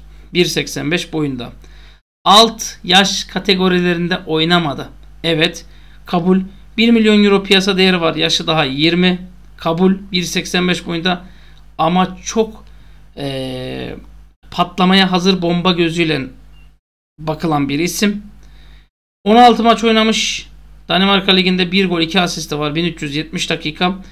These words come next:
Biz bunu istediğimizde bizden en son Eylül ayında ne istediler biliyor musunuz? Yedi milyon euro istediler arkadaşlar.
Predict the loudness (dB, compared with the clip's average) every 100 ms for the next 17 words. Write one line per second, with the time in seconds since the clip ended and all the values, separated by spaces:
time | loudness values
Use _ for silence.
0 | -20 -20 -20 -6 0 0 2 0 2 2
1 | 2 2 0 0 2 2 2 -2 -2 0
2 | 2 2 0 0 -2 -2 -6 -6 -4 -4
3 | -4 -6 -8 -10 -18 -20 -18 -6 -2 -2
4 | 0 0 0 -2 -2 -2 -2 -6 -10 -6
5 | -4 -4 -6 -10 -10 -10 -10 -12 -12 -12
6 | -14